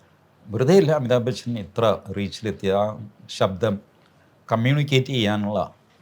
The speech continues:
ഒരു ടോൺ. അപ്പോൾ അമിതാഭ് ബച്ചൻ്റെ ഹിന്ദി എനിക്ക് ക്ലിക്ക് ചെയ്തു. രാജേഷ് ഖന്നയുടെയോ ദേവാനന്ദിൻ്റെയോ അത്രയും ക്ലിക്ക് ചെയ്തിരുന്നില്ല. But അവർ,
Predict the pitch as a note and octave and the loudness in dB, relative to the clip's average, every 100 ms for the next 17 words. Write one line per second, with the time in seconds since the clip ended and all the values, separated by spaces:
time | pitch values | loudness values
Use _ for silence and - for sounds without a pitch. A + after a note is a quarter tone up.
0 | - G#2 G2 F2+ _ _ - F2+ - F#2+ | -12 -8 -8 -8 _ _ -16 -8 0 0
1 | G2 - - _ _ _ _ _ _ _ | 0 -6 -14 _ _ _ _ _ _ _
2 | _ _ _ _ _ _ C#3 C3 E3 C#3+ | _ _ _ _ _ _ -4 6 6 6
3 | C#3+ F3 F#3 G3 F#3+ F3 D#3+ C#3+ C#3+ C3+ | 4 4 4 2 0 2 2 0 -2 -2
4 | C3+ C3+ B2+ - _ _ _ _ _ _ | 2 0 0 -8 _ _ _ _ _ _
5 | - C3 B2 A2+ - A2 - - A#2 E2+ | -2 0 0 -6 -4 -4 -4 -2 -2 -2
6 | - _ _ _ _ _ _ _ _ _ | -8 _ _ _ _ _ _ _ _ _
7 | _ _ A#2+ B2+ C3 D#3 - D3+ D#3 C#3+ | _ _ 4 6 6 0 -2 -2 0 2
8 | C#3 B2+ D3 A#2 B2+ C3+ C3+ A#2+ B2 A2+ | 4 4 4 6 6 4 2 0 2 4
9 | C3+ G#2 - D#3 D#3+ D#3+ - - A#2+ - | 4 2 0 2 2 -2 -6 -6 -6 0
10 | B2+ G2 F#2+ F#2 F#2 C#2+ - _ _ _ | 0 0 -2 -6 -6 -8 -14 _ _ _
11 | _ _ _ _ _ _ - C#3 D3 - | _ _ _ _ _ _ -2 0 0 -2
12 | C3+ E3 F#3 | -2 0 -2